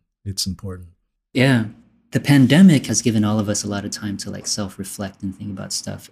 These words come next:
Speaker 2: And, um,
Speaker 1: Mm.
Speaker 2: you know, aside from the basics, just staying alive and staying human, um, is there anything in the personal development front that you're working on for,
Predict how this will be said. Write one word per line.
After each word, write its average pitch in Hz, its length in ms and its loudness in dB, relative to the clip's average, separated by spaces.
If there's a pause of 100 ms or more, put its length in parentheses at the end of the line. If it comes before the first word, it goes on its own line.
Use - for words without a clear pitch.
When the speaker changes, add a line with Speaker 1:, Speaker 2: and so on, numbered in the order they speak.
Speaker 2:
And, 101 400 -2
um, 104 360 -12 (380)
Speaker 1:
Mm. 98 280 -12
Speaker 2:
you 117 120 2
know, 104 160 -2 (140)
aside 123 320 0
from 120 140 4
the 110 80 4
basics, 113 440 0
just - 220 -2
staying 104 640 0 (140)
alive 104 340 -2
and 95 100 -2
staying 98 320 -4
human, 98 560 -4 (460)
um, 104 200 -6
is 107 120 -4
there 110 100 4
anything 117 480 4
in 113 140 2
the 107 160 0 (120)
personal 113 400 2
development 101 540 -2
front 110 240 0
that 107 100 -4
you're 110 140 0
working 110 320 0
on 127 160 0
for, 98 320 -6